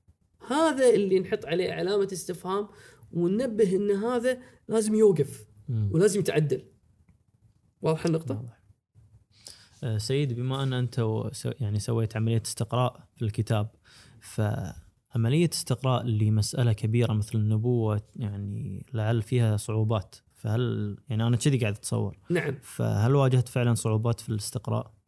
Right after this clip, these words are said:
Speaker 1: كان، شوف، آه، عمومًا، عمومًا، آه، قلت لك الاستقراء مو كب-، آه،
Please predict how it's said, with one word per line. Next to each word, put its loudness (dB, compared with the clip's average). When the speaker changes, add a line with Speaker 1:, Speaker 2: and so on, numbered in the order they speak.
Speaker 1:
كان، 0
شوف، -8
آه، 2
عمومًا، 6
عمومًا، 2
آه، 2
قلت -4
لك 0
الاستقراء -2
مو 0
كب-، -2
آه، 4